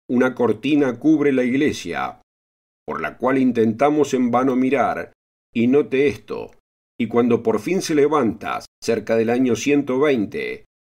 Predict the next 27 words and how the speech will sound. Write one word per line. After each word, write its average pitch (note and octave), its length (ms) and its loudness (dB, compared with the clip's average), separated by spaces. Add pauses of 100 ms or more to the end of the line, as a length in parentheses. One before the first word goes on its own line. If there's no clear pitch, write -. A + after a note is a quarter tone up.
(100)
con B2 200 2
los A2+ 180 0
escritos D3 500 -2
de C#3+ 80 4
los A#2+ 140 0
primeros B2 480 0
padres D3+ 340 0
de C#3 120 2
la C#3 80 2
iglesia, G#2+ 720 -2 (600)
vemos B2 380 0
una C#3 160 2
iglesia B2+ 460 2
muy D#3+ 240 2
distinta C3 640 0
de A#2+ 140 -2
la G2+ 140 2
de G2 100 0
los F#2 200 -2
días A#2+ 380 0
de G#2+ 140 0
Pedro G#2 480 2
y G2+ 80 -2
Pablo. F#2+ 500 -2 (1300)
Vea D#3 320 0
que B2 200 -4
Harvard A2+ 540 0